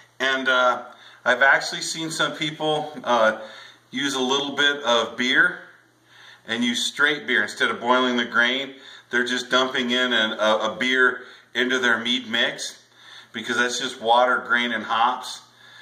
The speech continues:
right? And it's, uh, the alcohol is not really gonna matter once you dump it into your whole mix, because it's, uh, the gravity from the sugars and stuff are gonna change. So I have seen people just add beer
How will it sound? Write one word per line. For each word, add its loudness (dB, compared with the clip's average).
right? 2
And 0
it's, -8
uh, 2
the 0
alcohol 6
is -4
not 0
really -2
gonna 2
matter 2
once -4
you -4
dump 0
it -4
into -2
your 0
whole -2
mix, -2
because -2
it's, -4
uh, 0
the -2
gravity 2
from -10
the -10
sugars -2
and -6
stuff -2
are -8
gonna -4
change. -6
So -2
I 6
have 2
seen -8
people -8
just -6
add 2
beer -2